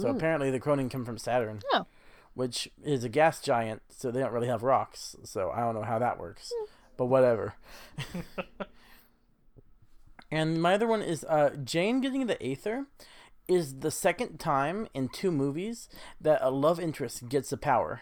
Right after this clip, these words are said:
Speaker 1: after Pepper Potts gets Extremis.
Speaker 2: Yeah.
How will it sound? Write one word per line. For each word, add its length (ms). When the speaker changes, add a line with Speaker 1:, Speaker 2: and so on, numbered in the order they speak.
Speaker 1:
after 240
Pepper 260
Potts 380
gets 240
Extremis. 600
Speaker 2:
Yeah. 1120